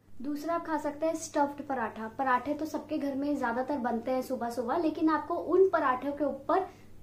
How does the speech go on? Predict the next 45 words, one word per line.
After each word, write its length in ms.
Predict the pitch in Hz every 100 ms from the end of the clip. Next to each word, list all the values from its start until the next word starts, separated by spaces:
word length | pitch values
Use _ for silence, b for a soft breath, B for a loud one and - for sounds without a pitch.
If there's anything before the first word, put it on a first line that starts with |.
| -
तेल 320 | 330 349 339
नहीं 220 | 285 269
लगाना। 440 | 233 220 208 196 190 B B B
आप 180 | - 294
simple 640 | - - 311 294 359 370 381
अपना 260 | 262 294 302
multigrain 640 | 269 254 302 294 285 285
वाला 180 | 285 285
आटा 280 | 269 - 269
आपको 260 | 254 - 269
लेना 260 | 233 226
है, 100 | 285 - B B B
उसमें 260 | 247 240 277
आप 180 | 277 285
stuff 360 | - 285 285 -
कीजिए 340 | 262 233 262
चीजें। 380 | 254 247 226 285 339 - - - - -
और 160 | 269 285
अगर 200 | 285 311
आप 160 | 320
multigrain 560 | 285 254 247 302 294 294
वाला 220 | 294 294
नहीं 400 | 277 247 247 320
भी 120 | -
ले 180 | 302 277
रहे 120 | 254
क्योंकि 240 | 269 285 294
उसके 240 | 269 -
अंदर 160 | 277 285
stuff 340 | 277 277 - -
करने 220 | 269 269
में 160 | 269
दिक्कत 360 | 233 233 269 254
होती 300 | 247 240 254
है, 100 | 247
फिर 180 | 262 247
वो 140 | 254
अच्छे 320 | 254 226 -
से 140 | 262 254
मिलता 360 | 226 226 247
नहीं 160 | 247 240
है, 100 | 294
तो 100 | 349
आप 120 | 330
normal 500 | 262 240 247 294 320